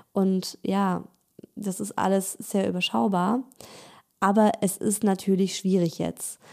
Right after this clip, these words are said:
Also davor hat unser Kater ein Zecken- und Flohhalsband bekommen,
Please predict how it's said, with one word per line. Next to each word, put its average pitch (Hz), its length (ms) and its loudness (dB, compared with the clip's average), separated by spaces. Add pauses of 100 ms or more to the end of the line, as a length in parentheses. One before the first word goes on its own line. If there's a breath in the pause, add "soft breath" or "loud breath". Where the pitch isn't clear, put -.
(220 loud breath)
Also 175 280 2
davor 226 440 2
hat 208 120 2
unser 196 260 0
Kater 196 640 0 (260)
ein 180 260 0
Zecken- 240 600 2
und 175 300 0
Flohhalsband 233 760 2
bekommen, 208 580 2